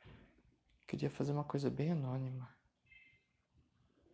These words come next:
Mas seria interessante falar quem sou eu, né? Enfim. Olá, eu sou o Alex.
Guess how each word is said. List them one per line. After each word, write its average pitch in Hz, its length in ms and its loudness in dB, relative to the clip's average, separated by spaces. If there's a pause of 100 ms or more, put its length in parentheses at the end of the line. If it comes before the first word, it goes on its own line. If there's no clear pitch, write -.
(920)
Mas 156 120 2
seria 156 240 4
interessante 160 640 0
falar 135 220 2
quem - 180 -6
sou 143 240 -2
eu, 127 200 0
né? 147 240 0 (2000)
Enfim. 117 580 -2 (640)
Olá, 139 420 4 (360)
eu 120 120 0
sou 120 220 0
o 123 40 2
Alex. - 600 0